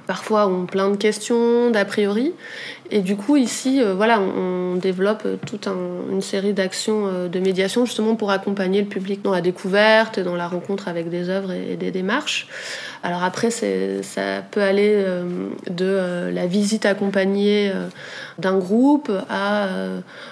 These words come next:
la rencontre avec un artiste. Euh, on propose aussi ce qu'on appelle des ateliers du regard,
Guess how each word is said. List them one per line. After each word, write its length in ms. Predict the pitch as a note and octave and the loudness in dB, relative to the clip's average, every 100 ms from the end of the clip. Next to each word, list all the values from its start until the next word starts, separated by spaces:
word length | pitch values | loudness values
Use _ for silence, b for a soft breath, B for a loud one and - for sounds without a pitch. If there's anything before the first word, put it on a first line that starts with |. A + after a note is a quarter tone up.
| B | B
la 120 | F#3 | -2
rencontre 360 | F3+ F#3 G3 F#3+ | -2 -2 -2 -2
avec 260 | F#3 F#3 | -4 -4
un 120 | F#3+ F#3+ | -4 -4
artiste. 800 | G3 - A#3 A#3 B3 A#3+ - A#3 - | -6 -4 0 2 2 0 -4 -8 -6
Euh, 180 | G3 G3 G3 A3 | -6 -4 -6 -6
on 80 | G3 | -6
propose 380 | G3 F#3+ G3+ F#3+ | -4 -2 -2 -2
aussi 180 | F#3+ - | -4 -8
ce 100 | - | -12
qu'on 140 | G#3+ | -6
appelle 280 | G3+ G3+ G#3 | -6 0 0
des 140 | G3+ G3+ | 2 2
ateliers 340 | G3+ G#3 G3+ | 2 0 0
du 140 | F#3+ | 0
regard, 600 | G3+ G#3+ G#3+ B3+ C#4 A3 | 0 0 2 2 2 0